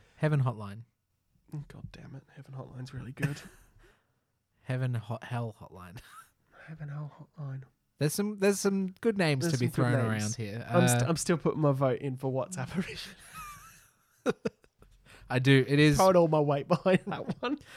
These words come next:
Speaker 1: It is good.
Speaker 2: I was
Speaker 1: Yeah,
Speaker 2: so
Speaker 1: if
Speaker 2: proud
Speaker 1: that's
Speaker 2: of
Speaker 1: the
Speaker 2: it.
Speaker 1: one you're gonna, th-,
Speaker 2: Isn't it?
Speaker 1: 'cause, like, really, like, we, we need to settle on a name for multiple reasons,
Speaker 2: Yes.
Speaker 1: but primarily for me, I didn't know what to call the episode.
Speaker 2: Sure, sure,
Speaker 1: So,
Speaker 2: sure, sure.
Speaker 1: um,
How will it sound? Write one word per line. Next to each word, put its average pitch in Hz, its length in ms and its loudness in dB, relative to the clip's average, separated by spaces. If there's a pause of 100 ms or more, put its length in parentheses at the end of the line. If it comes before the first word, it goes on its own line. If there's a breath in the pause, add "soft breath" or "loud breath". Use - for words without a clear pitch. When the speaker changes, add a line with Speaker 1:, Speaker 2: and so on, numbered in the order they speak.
(160 loud breath)
Speaker 1:
It 135 140 4
is 131 140 6
good. 107 260 -2 (100)
Speaker 2:
I - 40 0
was 156 140 -2
Speaker 1:
Yeah, 147 100 2
Speaker 2:
so 165 60 2
Speaker 1:
if 151 120 -2
Speaker 2:
proud 151 80 0
Speaker 1:
that's 170 200 8
Speaker 2:
of - 40 2
Speaker 1:
the 180 60 6
Speaker 2:
it. - 20 8
Speaker 1:
one 170 140 10
you're 160 100 6
gonna, 156 140 8
th-, 151 180 0
Speaker 2:
Isn't 139 60 -10
it? - 60 -8
Speaker 1:
'cause, 151 160 6
like, 143 320 4 (260 soft breath)
really, 160 380 8
like, 120 200 4 (160)
we, 147 200 0
we 143 160 4
need 139 120 6
to 127 100 4
settle 123 280 2
on 117 120 2
a 110 40 -2
name 107 380 -2
for - 140 -2
multiple 127 320 2
reasons, 117 340 2
Speaker 2:
Yes. 147 180 2
Speaker 1:
but - 60 -10
primarily 131 440 6
for 117 120 -4
me, 113 160 0
I 107 80 2
didn't 107 160 0
know 104 100 2
what 101 180 -2
to - 60 -16
call 107 160 -4
the 95 140 -10
episode. - 480 -10
Speaker 2:
Sure, 180 440 6
sure, 175 200 0
Speaker 1:
So, 120 100 6
Speaker 2:
sure, 113 100 6
sure. 143 80 4
Speaker 1:
um, 107 420 0